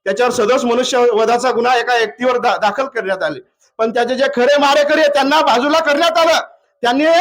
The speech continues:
पोलीस प्रशासनाला, पोलीस प्रशासनावर राजकीय हस्तक्षेप करून, राजकीय दबाव आणून ते मॅटर कुठेतरी बाजूला करण्यात आलं आणि पोलिसांवर राजकीय दबाव आणून आमच्या ज्या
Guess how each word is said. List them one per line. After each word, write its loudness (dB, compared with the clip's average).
पोलीस -2
प्रशासनाला, 2
पोलीस -2
प्रशासनावर 0
राजकीय 0
हस्तक्षेप 0
करून, 0
राजकीय -2
दबाव 2
आणून 0
ते -4
मॅटर 0
कुठेतरी 0
बाजूला 0
करण्यात -2
आलं 2
आणि -2
पोलिसांवर 0
राजकीय -2
दबाव 2
आणून 2
आमच्या 0
ज्या 2